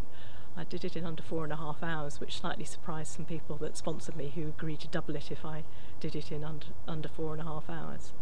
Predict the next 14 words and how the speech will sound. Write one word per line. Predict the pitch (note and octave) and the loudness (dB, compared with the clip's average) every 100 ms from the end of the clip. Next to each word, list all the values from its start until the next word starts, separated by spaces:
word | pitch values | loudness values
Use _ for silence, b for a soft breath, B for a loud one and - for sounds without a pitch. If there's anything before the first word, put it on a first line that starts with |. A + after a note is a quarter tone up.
| B B B B B B B - | B B B B B B B 0
Um, | F3 E3+ F3+ F#3 - - - - - - - - - - - - B B B - - | 0 0 0 0 0 0 0 0 0 0 0 0 0 0 0 0 B B B 0 0
my | G#3 G#3 G3+ - - | 0 0 0 0 0
business | B3 B3+ G3 F3 E3+ | 0 0 0 0 0
at, | - - - | 0 0 0
um, | F3 E3 E3+ - - - - | 0 0 0 0 0 0 0
that | F3 | 0
I, | F3 F3 | 0 0
actually, | G3 - D#3 D3+ | 0 0 0 0
I | E3+ | 0
suppose | D#3+ - F#3+ F3+ | 0 0 0 0
I, | E3+ F3 - - | 0 0 0 0
I | F#3 | 0
was | D#3+ | 0
inspired | E3 D#3 - G3 F#3+ F3 - | 0 0 0 0 0 0 0